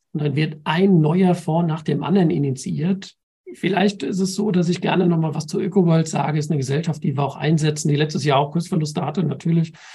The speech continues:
aber auf mehrjährigen Durchschnitt ordentlich noch abliefern. Da hat der Plato, der Gründer von ÖkoWorld, schon in den siebziger Jahren gesagt, wir müssen gucken, dass wir investieren nicht in Tabak, Kinderarbeit,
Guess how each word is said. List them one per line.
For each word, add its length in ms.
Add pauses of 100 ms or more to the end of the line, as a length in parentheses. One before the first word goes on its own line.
(200)
aber 200
auf 140
mehrjährigen 540
Durchschnitt 340
ordentlich 380
noch 120
abliefern. 680 (240)
Da 160
hat 220
der 100
Plato, 480
der 160
Gründer 640
von 160
ÖkoWorld, 580
schon 140
in 100
den 160
siebziger 460
Jahren 380
gesagt, 440 (380)
wir 80
müssen 260
gucken, 240
dass 160
wir 80
investieren 520
nicht 260
in 260
Tabak, 600
Kinderarbeit, 1080